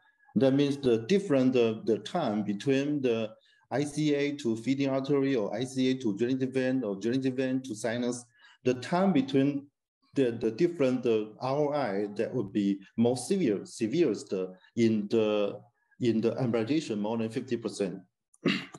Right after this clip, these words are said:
And also we compare group one and group two, and that, oh, it's the same.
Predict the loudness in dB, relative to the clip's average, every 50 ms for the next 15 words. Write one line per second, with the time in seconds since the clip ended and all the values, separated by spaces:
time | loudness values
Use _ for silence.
0 | _ _ _ _ _ _ _ _ _ _ _ _ _ _ _ _ -18 -18 -18 -18
1 | -20 -20 -20 -20 _ _ _ _ -2 0 2 4 4 4 4 2 2 0 2 2
2 | 2 0 0 0 0 0 0 2 0 0 2 2 2 0 0 2 2 2 2 2
3 | 2 0 0 0 -2 -2 -4 -4 -4 -4 -2 -2 -2 -2 -2 -2 -2 -2 -2 -2
4 | -2 -6 -12 -18 _ _ _ _ _ _ _ -4 -2 -2 -2 0 0 0 0 -2
5 | -4 -8 -6 -4 -2 -2 0 -2 -4 -2 0 0 0 0 0 0 0 0 0 0
6 | -2 -4 -6